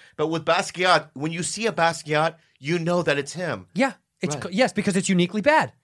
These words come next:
Speaker 1: No,
Speaker 2: Because it
Speaker 1: she
Speaker 2: looks like a
Speaker 1: doesn't, that,
Speaker 2: child.
Speaker 1: no, no,
Speaker 2: It looks
Speaker 1: that's
Speaker 2: like
Speaker 1: not
Speaker 2: a
Speaker 1: what it
Speaker 2: child's
Speaker 1: is.
Speaker 2: painting in a,
Speaker 1: Even
Speaker 2: in
Speaker 1: a
Speaker 2: an art
Speaker 1: child
Speaker 2: museum.
Speaker 1: couldn't do it.
Speaker 2: Children do it all
Speaker 1: They
Speaker 2: the
Speaker 1: can't
Speaker 2: time.
Speaker 1: do that.
Speaker 2: All the time
Speaker 1: No,
Speaker 2: they
Speaker 1: they
Speaker 2: do
Speaker 1: can't.
Speaker 2: it.
Speaker 1: No,
Speaker 2: All
Speaker 1: they
Speaker 2: the
Speaker 1: can't.
Speaker 2: time.
Speaker 1: No, they can't.
Speaker 2: You know what? I'm gonna show you every fridge, and every fridge in Sherman Oaks, every parent's like, "Look
Speaker 1: They
Speaker 2: at
Speaker 1: can't
Speaker 2: what
Speaker 1: do it.
Speaker 2: Braden did."
Speaker 1: Yeah, yeah.
Speaker 2: Braden does that.
Speaker 1: Yeah.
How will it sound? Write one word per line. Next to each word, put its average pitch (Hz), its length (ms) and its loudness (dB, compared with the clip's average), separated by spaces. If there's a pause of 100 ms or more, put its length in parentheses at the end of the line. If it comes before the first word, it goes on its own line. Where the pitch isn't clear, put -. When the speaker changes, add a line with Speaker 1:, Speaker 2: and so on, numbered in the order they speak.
Speaker 1:
No, - 140 4
Speaker 2:
Because 196 100 4
it - 60 2
Speaker 1:
she - 80 0
Speaker 2:
looks 240 160 6
like 311 100 6
a - 80 4
Speaker 1:
doesn't, - 140 -6
that, - 80 4
Speaker 2:
child. 320 340 6
Speaker 1:
no, 156 180 2
no, 117 260 -6
Speaker 2:
It 269 100 4
looks 277 160 2
Speaker 1:
that's - 20 4
Speaker 2:
like 330 80 4
Speaker 1:
not 330 40 6
Speaker 2:
a - 20 2
Speaker 1:
what - 80 2
it - 20 2
Speaker 2:
child's 320 280 6
Speaker 1:
is. - 20 -10
Speaker 2:
painting 233 300 2
in 240 100 4
a, - 20 6
Speaker 1:
Even 262 160 4
Speaker 2:
in - 40 6
Speaker 1:
a - 20 -
Speaker 2:
an 285 60 6
art 320 100 8
Speaker 1:
child 269 140 6
Speaker 2:
museum. 170 200 4
Speaker 1:
couldn't 175 220 4
do 117 160 -4
it. 92 100 -6 (260)
Speaker 2:
Children 415 520 6
do 349 180 8
it 349 80 6
all - 80 8
Speaker 1:
They - 100 10
Speaker 2:
the 349 80 4
Speaker 1:
can't 381 360 8
Speaker 2:
time. 220 80 2
Speaker 1:
do 247 340 4
that. 147 340 4
Speaker 2:
All 311 200 8
the 320 80 0
time 254 520 -2
Speaker 1:
No, 160 120 6
Speaker 2:
they 156 80 4
Speaker 1:
they - 0 -
Speaker 2:
do 147 160 2
Speaker 1:
can't. 107 160 -2
Speaker 2:
it. - 100 -20
Speaker 1:
No, - 120 2
Speaker 2:
All 269 60 8
Speaker 1:
they 285 40 -2
Speaker 2:
the 285 100 2
Speaker 1:
can't. 240 120 6
Speaker 2:
time. 160 40 2
Speaker 1:
No, 120 80 -4
they 120 120 -6
can't. 107 200 -4
Speaker 2:
You 247 40 4
know 277 80 6
what? 294 120 6
I'm 269 60 4
gonna 262 100 2
show 262 140 2
you 240 120 2
every 247 220 4
fridge, 240 520 -2 (180)
and 208 120 0
every 240 220 4
fridge 269 340 0
in 214 120 2
Sherman 233 420 4
Oaks, 208 260 4
every 220 200 2
parent's 233 400 4
like, 220 120 2
"Look 539 120 8
Speaker 1:
They 539 60 4
Speaker 2:
at 554 40 6
Speaker 1:
can't 453 120 4
Speaker 2:
what 427 80 8
Speaker 1:
do 233 100 0
it. 190 80 -8
Speaker 2:
Braden 440 480 6
did." 240 340 6
Speaker 1:
Yeah, 147 160 4
yeah. 135 60 4
Speaker 2:
Braden 262 320 6
does 214 240 4
that. 165 340 4
Speaker 1:
Yeah. 110 320 -4